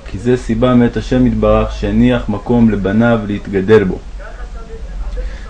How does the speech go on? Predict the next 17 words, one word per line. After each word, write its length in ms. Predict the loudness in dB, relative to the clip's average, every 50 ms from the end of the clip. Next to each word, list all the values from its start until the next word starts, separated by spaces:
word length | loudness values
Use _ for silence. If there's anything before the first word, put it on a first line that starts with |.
| -12 -6 -2
פעמים 360 | 2 4 6 8 8 6 6
שביטולה 500 | 4 2 0 0 0 0 2 2 2 2
של 160 | 2 0 -2
תורה 340 | -2 0 2 4 6 6 6
זהו 320 | 4 4 4 4 4 4
יסודה. 400 | 2 0 -2 -4 -2 0 0 0 0 -2 -8 -10 -10 -8 -8 -6 -6 -8 -8 -10 -10 -10 -10 -10 -10 -10 -10 -10 -12 -12 -10 -8
מקבלים 560 | -8 -6 -2 0 0 2 4 6 6 8 8 8
מתנות 480 | 6 4 4 4 6 6 6 4 2
מרשעים 720 | 0 0 0 0 0 2 2 2 4 4 4 4 2 2 2
כדי 320 | 2 2 2 4 4 4 4
שיחזרו 460 | 4 2 2 2 0 -2 0 0 0
בתשובה. 420 | 0 0 0 0 2 2 2 2 2 0 0 -2 -2 -2 -2 -2 -4 -4 -4 -4 -4 -6 -6 -6 -6 -6 -6 -6 -6 -6 -4 -2
צדיקים, 680 | 0 0 2 2 0 0 2 4 6 6 6 6 4 4
מאנה 400 | 4 4 6 6 6 6 6 4
זכותי 460 | 4 2 -2 -4 -2 2 2 4 6 6
הוא 180 | 6 6 6
עלמא, 380 | 8 8 8 6 6 4 2